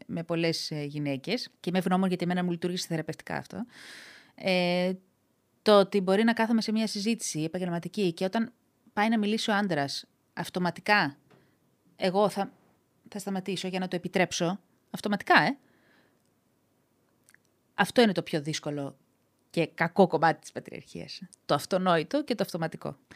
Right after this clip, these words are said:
Γιατί όλα τα υπόλοιπα μπορώ να σου πω για περιστατικά. Αλλά το αυτοματικό... είναι το πεθαμένο κομμάτι της, ε,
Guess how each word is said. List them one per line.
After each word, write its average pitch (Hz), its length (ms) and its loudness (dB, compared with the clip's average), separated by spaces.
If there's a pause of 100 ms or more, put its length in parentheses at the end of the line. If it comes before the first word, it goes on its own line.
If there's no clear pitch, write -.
(240)
Γιατί 185 180 0
όλα 247 80 4
τα 202 100 2
υπόλοιπα 294 300 2
μπορώ 247 160 4
να 202 60 4
σου - 60 -4
πω 240 100 0
για 240 80 4
περιστατικά. 190 600 -2 (580)
Αλλά 156 260 2
το 165 80 -2
αυτοματικό... 170 600 -2 (1400)
είναι 254 240 2
το 220 520 2
πεθαμένο 226 520 4
κομμάτι 214 560 6
της, - 400 -2
ε, 196 220 4